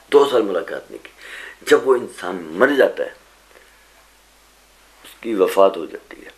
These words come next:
तो आपको कहीं से पता चलता है, आप फौतगी पे चले जाते हैं, जाके वहाँ अफसोस करते हैं, क्या फ़ायदा, वो तो जा चुका है। वो कहते हैं ना, रिश्ते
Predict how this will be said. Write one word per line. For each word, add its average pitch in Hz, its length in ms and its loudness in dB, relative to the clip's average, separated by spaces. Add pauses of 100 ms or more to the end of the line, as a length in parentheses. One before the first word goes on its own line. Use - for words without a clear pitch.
(1200)
तो - 160 -4
आपको 127 300 4
कहीं 117 200 -2
से 117 100 -6
पता 110 260 2
चलता 104 340 0
है, - 80 0
आप 110 340 2
फौतगी 113 280 -2
पे 113 100 2
चले 80 260 -6
जाते - 260 -14
हैं, - 140 -20 (500)
जाके 113 220 6
वहाँ 110 220 4
अफसोस 98 360 -2
करते - 300 -8
हैं, - 140 -18 (640)
क्या 131 140 0
फ़ायदा, - 380 -12 (1400)
वो 101 100 -4
तो 101 80 -12
जा 117 180 2
चुका 117 260 -10
है। - 100 -20 (2500)
वो 117 180 0
कहते 113 400 -2
हैं 131 140 2
ना, 135 120 -6 (140)
रिश्ते 117 840 -4